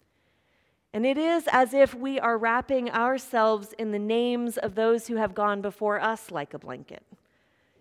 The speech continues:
allowing our hearts to be warmed by their memory and the way that they shared their promise of God.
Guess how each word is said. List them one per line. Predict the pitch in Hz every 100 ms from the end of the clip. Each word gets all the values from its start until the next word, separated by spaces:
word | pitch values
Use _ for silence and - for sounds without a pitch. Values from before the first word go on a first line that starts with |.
| _ -
allowing | 202 220 226 226 226
our | 202 196
hearts | 196 262 262 254 -
to | 240
be | 214
warmed | 202 226 240 240 233
by | 226 202
their | 202
memory | 202 226 240 233 226 214
and | 180 202
the |
way | 202 214 220
that | 208 208
they | 214 214
shared | 208 - 214 214 190
their | 196 196
promise | 196 202 185 180 -
of | 175
God. | 143 - 113